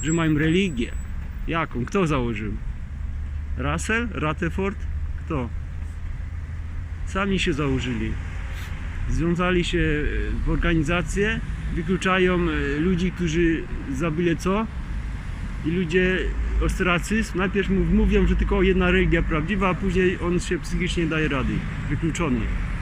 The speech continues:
A ja kocham świadków Jehowy z Urszulka, mnie wspiera i mówię im prawdę, jak jest, bo jestem synem Bożym.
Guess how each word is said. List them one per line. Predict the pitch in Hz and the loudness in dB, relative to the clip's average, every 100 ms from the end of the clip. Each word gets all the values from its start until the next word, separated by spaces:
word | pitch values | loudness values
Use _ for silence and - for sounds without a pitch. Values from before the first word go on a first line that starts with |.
| - 147 | -2 0
A | |
ja | 170 196 | 2 2
kocham | 190 208 202 | 2 2 4
świadków | 202 196 202 185 | 4 4 6 6
Jehowy | 185 196 175 175 | 6 6 8 8
z | |
Urszulka, | 170 151 151 - | 8 8 6 4
mnie | 160 151 | 2 2
wspiera | - 202 190 185 180 - - - | 0 0 2 2 0 -4 -6 0
i | 185 | 4
mówię | 208 190 180 | 4 6 6
im | 175 | 4
prawdę, | 185 160 135 | 2 2 2
jak | 135 123 | 2 0
jest, | 131 110 - | -2 -2 -4
bo | 151 | -2
jestem | 180 185 175 | 0 2 0
synem | 202 175 160 | 2 2 2
Bożym. | 147 127 | 2 0